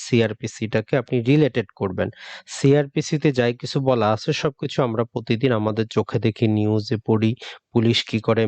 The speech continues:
ম্যাজিস্ট্রেট কি করে, কাকে জামিন দেওয়া হচ্ছে, কাকে গ্রেপ্তার করা হচ্ছে, কার হুলিয়া প্রকাশ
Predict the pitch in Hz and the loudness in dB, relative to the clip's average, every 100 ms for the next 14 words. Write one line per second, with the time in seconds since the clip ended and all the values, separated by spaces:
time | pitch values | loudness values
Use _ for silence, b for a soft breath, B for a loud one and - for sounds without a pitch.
0 | 110 107 110 - 117 107 131 - 110 107 | 0 -2 -4 -4 -6 -6 -8 -4 -2 0
1 | 107 104 113 113 107 107 104 107 110 110 | -2 -2 -2 0 0 -2 0 2 2 0
2 | - 107 110 104 120 110 104 - 107 - | -2 -2 0 -2 -2 -2 -2 -4 -4 -2
3 | 107 104 101 - 117 B B B B - | 0 -2 -2 -2 -2 B B B B -8
4 | 123 117 107 113 123 127 120 123 - 104 | -6 -4 -2 2 4 4 2 -2 -2 -4